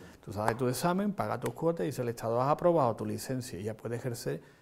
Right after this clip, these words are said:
en toda Alemania. En Estados Unidos tiene que sacar licencia por cada estado. Ahora está regulado la naturopatía allí en veintiséis estados de la Unión. Y en Alemania, pues regulado en todos los landes. Después de la unidad alemana, se modificó la ley, que es de la más antigua de Europa,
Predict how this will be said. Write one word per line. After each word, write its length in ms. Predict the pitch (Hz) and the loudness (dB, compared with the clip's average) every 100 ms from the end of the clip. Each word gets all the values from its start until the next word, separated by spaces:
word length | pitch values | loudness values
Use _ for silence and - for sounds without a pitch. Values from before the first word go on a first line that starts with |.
| _ _ - | _ _ -10
en 160 | 104 | -8
toda 180 | 104 104 | -4 -2
Alemania. 360 | 107 135 156 120 | 0 0 0 0
En 60 | 104 | 0
Estados 300 | - 113 127 | -2 0 0
Unidos 300 | 143 156 170 | 0 0 0
tiene 220 | 147 147 | -2 -4
que 100 | 143 | -4
sacar 300 | 151 151 151 | -4 -4 -4
licencia 580 | 139 - 147 143 151 - | -6 -8 -8 -8 -8 -6
por 220 | 135 120 | -6 -6
cada 260 | 113 107 | -4 -4
estado. 360 | 107 - 175 123 | -4 -6 -4 -4
Ahora 120 | 123 | -4
está 160 | - 143 | -6 -4
regulado 540 | 147 139 143 151 180 147 | -2 0 -2 -2 -6 -8
la 80 | |
naturopatía 460 | 127 127 120 120 123 | -8 -4 -2 -2 -2
allí 140 | 139 | -4
en 120 | 151 147 | -4 -2
veintiséis 500 | 123 110 104 - 127 | -4 -4 -6 -6 -6
estados 420 | 127 127 135 131 | -6 -8 -6 -4
de 60 | |
la 60 | 120 | -4
Unión. 300 | 107 113 101 - _ - - - - _ - | -4 -6 -10 -16 _ -20 -20 -20 -20 _ -4
Y 80 | 110 | 0
en 100 | 110 | 2
Alemania, 460 | 110 117 120 135 | 2 2 2 0
pues 140 | 135 117 | 0 -2
regulado 340 | 110 101 110 | -2 -2 -2
en 80 | 113 | -2
todos 160 | 117 113 | -2 -2
los 180 | 113 | 2
landes. 260 | 131 151 151 | 2 2 0
Después 220 | 127 120 | -2 0
de 60 | 117 | 2
la 60 | |
unidad 340 | 120 117 123 120 | 2 2 2 4
alemana, 500 | 127 131 156 170 190 - - - - _ - | 2 2 2 0 -4 -10 -20 -20 -20 _ -10
se 140 | - 107 | -4 -2
modificó 540 | 104 104 107 101 120 | -2 -4 -4 0 2
la 100 | 123 | 4
ley, 140 | 143 | 2
que 100 | 131 | 0
es 60 | 110 | -2
de 60 | 117 | -2
la 60 | |
más 140 | 117 120 | -2 -2
antigua 320 | 120 120 123 | -2 0 0
de 60 | |
Europa, 380 | 131 160 185 208 | 2 0 0 -2